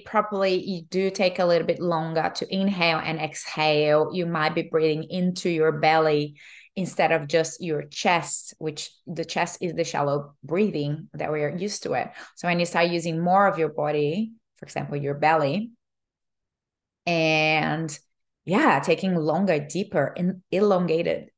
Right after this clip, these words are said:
breaths. <laughs> So I always say in a moment of stress, if you're at work, if you're in the middle of conflict, you know, take a breath. I think it's, it's a known saying. <laughs> Can you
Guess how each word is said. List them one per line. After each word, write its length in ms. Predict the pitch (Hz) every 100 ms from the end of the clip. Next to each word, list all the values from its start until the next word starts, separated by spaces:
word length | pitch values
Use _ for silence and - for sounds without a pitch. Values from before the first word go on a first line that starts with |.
| -
breaths. 720 | 143 143 147 - - - - 208
<laughs> 40 | - 226 - 254 254 - - - - -
So 80 |
I 220 | 233 240 240
always 280 | 311 311
say 240 | 262 180 151
in 120 | 175
a 20 |
moment 320 | 196 190 233
of 140 | 247 -
stress, 720 | - - - 104 254 302 -
if 180 | 202 202
you're 300 | 202 226 196
at 80 | 160
work, 440 | 175 185 185 - - _ _ _ _ _ _ _ _ _
if 160 | 226 220
you're 140 | 226
in 80 | 214
the 60 | 220
middle 180 | 214 202
of 160 | -
conflict, 880 | - 170 175 170 185 170 165 165 - 190
you 100 | 180
know, 220 | 170 175 _
take 420 | - 170 180 190 -
a 80 | 214
breath. 600 | 151 147 175 143 87 143 - -
I 120 | 151
think 600 | 147 160 160 160 156 - _ -
it's, 340 | - - - -
it's 180 | 190 190
a 120 | 185
known 480 | 170 160 165 170 180
saying. 680 | - 151 151 156 165 339 330 -
<laughs> 140 | -
Can 260 | - 208 202
you 320 | 220 226 226